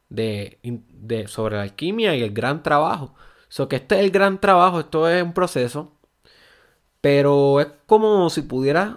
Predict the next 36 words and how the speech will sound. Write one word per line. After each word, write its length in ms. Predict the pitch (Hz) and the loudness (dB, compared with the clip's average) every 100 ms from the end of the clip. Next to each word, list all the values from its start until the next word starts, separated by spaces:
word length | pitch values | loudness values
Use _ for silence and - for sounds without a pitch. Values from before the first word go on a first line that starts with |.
| - | -10
cambiar 360 | - 147 147 170 | -6 -2 0 2
uno 140 | 202 | 2
que 60 | 208 | 2
otro 200 | 208 208 | 2 2
código 260 | 226 240 226 | 4 4 4
y 40 | |
después 280 | 185 202 170 | 4 2 2
vuelves 300 | 165 160 175 | 2 2 0
a 40 | |
empezar 600 | 180 180 165 120 107 - | 0 -2 -2 -4 -6 -10
cuando 240 | - 131 135 | -6 -4 -2
acabaste 400 | 135 131 135 175 | -2 -4 0 2
el 80 | 180 | 2
orgasmo. 460 | 165 127 110 104 | 0 -2 -4 -4
Pero 300 | 135 131 127 - _ _ _ | -2 0 -2 -6 _ _ _
aunque 340 | - 143 143 147 | -4 -4 0 -2
te 160 | 135 | 0
veas 240 | 131 185 214 | 0 2 0
igual, 720 | 175 135 185 160 123 135 185 | -2 2 2 2 0 -4 -8
aunque 280 | - 127 127 | -10 -8 -6
físicamente 720 | - 147 170 190 185 190 190 | -6 -6 -4 -2 -2 -2 -4
siga 320 | 170 175 175 143 | -2 0 0 0
igual, 380 | 139 160 127 - | 2 2 2 -2
aunque 340 | 127 127 123 | -6 -4 -6
el 120 | 113 | -6
hardware 920 | 107 151 180 160 123 127 117 120 139 - | 0 2 2 0 -4 -4 -2 -4 -6 -10
esté 340 | 107 - 139 | -12 -6 -4
igual, 440 | 156 165 170 113 113 | -2 2 2 2 -4
el 140 | 104 | -8
disco, 420 | 120 - - 110 | -10 -8 -6 -6
o 60 | 113 | -6
sea, 180 | 110 104 | -16 -16
el, 240 | 107 104 - - _ - | -16 -18 -20 -20 _ -14
el 140 | 104 | -10
disco 280 | 120 - 151 | -10 -2 2
duro, 960 | 156 185 175 160 156 151 147 - - | 6 6 6 6 6 4 2 -4 -14